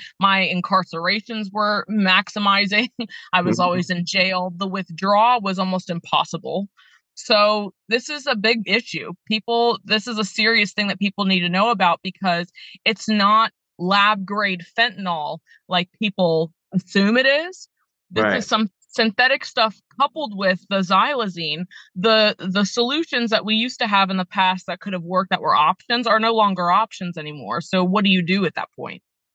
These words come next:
Speaker 2: So at what point did you discover that, um, I mean, I assume you didn't even know what xylazine was, much less that it
Speaker 1: No.
Speaker 2: was,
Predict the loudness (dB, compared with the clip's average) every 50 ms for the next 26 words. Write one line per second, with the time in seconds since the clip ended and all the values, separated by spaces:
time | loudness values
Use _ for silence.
0 | _ _ _ _ 0 2 2 2 4 4 4 4 4 4 2 2 0 0 2 4
1 | 4 4 2 0 -4 -6 -4 -2 0 0 0 0 0 2 2 4 4 4 4 2
2 | 0 -2 -2 -2 -4 -2 -2 0 0 0 2 2 2 2 4 4 2 2 2 0
3 | -4 -8 -6 -4 -2 0 0 0 0 0 -2 -4 -4 -4 -2 -2 0 0 0 -2
4 | -2 0 0 2 2 0 0 0 0 2 4 4 2 2 2 2 2 2 2 2
5 | 2 2 2 2 2 0 0 2 2 0 0 -2 -4 -2 -2 0 0 2 2 2
6 | 2 2 0 -2 -2 -2 -2 -2 -2 -2 -2 -2 -2 -2 -2 -2 0 0 2 0
7 | 0 -2 -4 -10